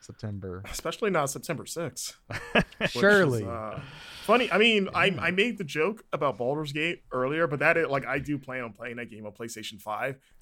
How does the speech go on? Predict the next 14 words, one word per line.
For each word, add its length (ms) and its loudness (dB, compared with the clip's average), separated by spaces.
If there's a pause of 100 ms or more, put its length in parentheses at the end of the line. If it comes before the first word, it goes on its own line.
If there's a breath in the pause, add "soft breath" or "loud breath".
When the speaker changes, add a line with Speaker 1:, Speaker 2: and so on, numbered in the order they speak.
Speaker 2:
I 160 4
have 160 4
Speaker 3:
<laughs> 0 -
Speaker 2:
no 240 0
idea 500 2
why 300 4
it's 160 -2
coming 240 -6
out 140 -4
the 80 -10
same 240 -8
day 140 -10
as 140 -10
Starfield. 480 0